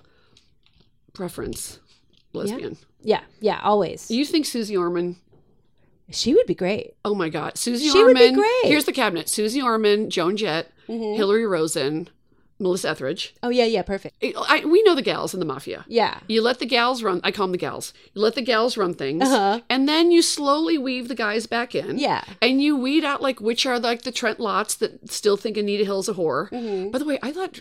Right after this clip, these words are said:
Speaker 1: can I just say, I thought Trent Lott was dead.
Speaker 2: Mm-hmm. <laughs>
Speaker 1: I did.
Speaker 2: Mm-hmm.
Speaker 1: I thought Jeff Sessions was dead when
Speaker 2: Yeah.
Speaker 1: he came after me. I remember
Speaker 2: Yeah.
Speaker 1: making fun of Jeff Sessions as a child.
Speaker 2: Yeah.
Speaker 1: Like, he was an old, almost dead Nazi then.
Speaker 2: Yeah.
Speaker 1: And I can say Nazi 'cause it's opinion and it's covered under the First Amendment.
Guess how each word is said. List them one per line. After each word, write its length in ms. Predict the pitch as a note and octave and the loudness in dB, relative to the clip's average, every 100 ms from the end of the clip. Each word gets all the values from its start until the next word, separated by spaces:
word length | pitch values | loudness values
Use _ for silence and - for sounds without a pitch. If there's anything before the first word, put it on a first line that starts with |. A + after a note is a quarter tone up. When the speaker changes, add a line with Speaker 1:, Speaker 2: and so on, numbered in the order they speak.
| - | -12
Speaker 1:
can 120 | G#3+ | -8
I 60 | A#3+ | -8
just 160 | C#4 - | -8 -8
say, 100 | A3 | -8
I 60 | |
thought 200 | G#3+ B3+ | -8 -10
Trent 180 | - G#3+ | -8 -6
Lott 160 | F3 D#3+ | -6 -8
was 120 | D#3 | -10
dead. 360 | - F3 G3+ G#3+ _ | -10 -10 -12 -14 _
Speaker 2:
Mm-hmm. 420 | A#3 A#3 G3+ - D4+ | -6 -4 -2 0 -2
<laughs> 60 | - _ _ - | -2 _ _ -6
Speaker 1:
I 100 | G3+ | -2
did. 340 | A#3 B3 D#3+ | 0 0 -2
Speaker 2:
Mm-hmm. 320 | B3 A3+ F#3 C4 - - | -2 -2 -2 -4 -8 -4
Speaker 1:
I 80 | C4 | -2
thought 180 | F#4+ | -2
Jeff 200 | F#4+ D#4 | -4 -6
Sessions 520 | - C4 C4+ D#4 C#4 - | -8 -8 -8 -6 -8 -8
was 160 | F3+ | -10
dead 240 | - A2 F#3+ | -8 -6 0
when 140 | G3 | 0
Speaker 2:
Yeah. 60 | - | 0
Speaker 1:
he 60 | |
came 160 | F#3 D3 | -2 -4
after 200 | - C#3 | -4 -6
me. 160 | C3+ - | -6 -2
I 60 | |
remember 360 | D4 A4 G4 F#4 | 0 2 4 4
Speaker 2:
Yeah. 60 | D#4+ | 2
Speaker 1:
making 240 | D4+ D4 | 0 -4
fun 200 | D4 C4+ | -2 -4
of 80 | A#3+ | -4
Jeff 160 | B3+ A#3+ | -4 -6
Sessions 540 | - B3+ - A3+ G3+ | -4 -4 -2 -2 -4
as 200 | A3+ G#3+ | -2 0
a 120 | G#3+ | 0
child. 800 | F3+ - - A3+ C4+ A#3 - - G3 | 0 -4 -4 -6 -4 -4 -6 -10 -4
Speaker 2:
Yeah. 280 | G#3 D3+ - | -4 -4 -4
Speaker 1:
Like, 140 | - C4+ | -2 0
he 180 | D#4+ G4+ | 2 2
was 160 | G#4 | 4
an 100 | G4 - | 2 2
old, 400 | C4+ D4 D4+ B3+ | -2 -2 -4 -2
almost 480 | B3+ C4 C#4 - G#3 | -2 0 -2 -4 -2
dead 460 | A#3+ B3 A3 G#3+ _ | -2 0 -4 -6 _
Nazi 680 | A3 E3+ A3+ A#3 B3+ - B3 | -14 -8 -2 -2 -2 -2 -4
then. 440 | G3 A#3 D4 - - | -2 -2 -4 -8 -6
Speaker 2:
Yeah. 320 | G3+ F3 - - _ G3+ | -2 -2 -4 -12 _ 2
Speaker 1:
And 100 | A3 | 2
I 60 | |
can 100 | B3 | 2
say 140 | B3 G#3 | 0 0
Nazi 320 | F3 - D#3+ | 0 -2 -6
'cause 140 | F3 | -6
it's 120 | D3 | -8
opinion 380 | F3+ F3+ E3 G3+ | -6 -4 -2 -2
and 80 | F3 | -4
it's 100 | - | -6
covered 220 | F3+ - | -8 -8
under 120 | C#3 | -8
the 80 | A#2 | -10
First 240 | - - - | -10 -10 -10
Amendment. 320 | D#2+ G2+ | -10 -10